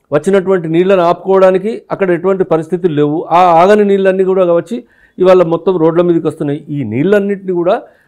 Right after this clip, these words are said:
ఎక్కడి అక్కడ మళ్ళీ మునుపటోళ్ళు తరలించిపోయేటువంటి విధంగా ఈ పట్టణం లోపల ఎటు-, కొంచెం వా-, వర్షం వచ్చినా ఏదొచ్చినా కూడా కొంచెం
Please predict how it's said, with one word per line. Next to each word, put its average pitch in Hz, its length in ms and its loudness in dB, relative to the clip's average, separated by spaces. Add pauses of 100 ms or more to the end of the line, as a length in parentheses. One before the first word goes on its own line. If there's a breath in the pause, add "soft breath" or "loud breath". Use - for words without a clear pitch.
(140)
ఎక్కడి 190 260 2
అక్కడ 190 220 2
మళ్ళీ 175 240 0
మునుపటోళ్ళు 170 460 -2
తరలించిపోయేటువంటి 165 920 -4
విధంగా 165 320 -2
ఈ 190 80 -2
పట్టణం 165 460 -4
లోపల 156 260 -2
ఎటు-, 147 260 -4
కొంచెం 139 300 -6
వా-, 135 200 -2
వర్షం 139 340 -4
వచ్చినా 156 300 -6
ఏదొచ్చినా 156 460 -4
కూడా 143 220 -4 (460 soft breath)
కొంచెం 160 320 -4